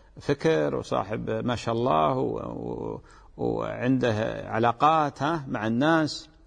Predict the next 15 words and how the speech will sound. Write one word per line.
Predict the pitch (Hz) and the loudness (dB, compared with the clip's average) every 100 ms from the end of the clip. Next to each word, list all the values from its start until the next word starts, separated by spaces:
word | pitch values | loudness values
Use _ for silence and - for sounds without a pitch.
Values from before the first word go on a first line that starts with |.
| - - | -8 0
طيب، | 120 120 120 120 | 0 0 -8 -2
في | 175 | 0
سبب، | 196 208 160 107 - - - - - | 2 2 0 -4 -10 -20 -20 -20 -20
هل | - 127 | -2 2
أنت | 151 180 175 | 2 2 0
السبب؟ | 160 180 180 226 247 - _ _ _ - - | 2 2 2 0 -4 -18 _ _ _ -20 -8
يعني | 101 107 | -4 0
هل | 123 170 | 2 2
أنت | 190 170 | 0 0
إذا | 156 143 135 | -2 2 2
دخل | 143 170 135 92 - - - _ - | 2 0 0 -4 -8 -20 -20 _ -6
البيت | 123 120 160 147 101 - - _ - - - 113 | -4 0 2 2 0 -10 -20 _ -20 -20 -8 -2
نكدت | 131 - 175 - 143 | -2 0 -2 2 2
عليه | 117 127 135 | 6 6 4
مثلا | 117 104 113 - | 4 0 0 -4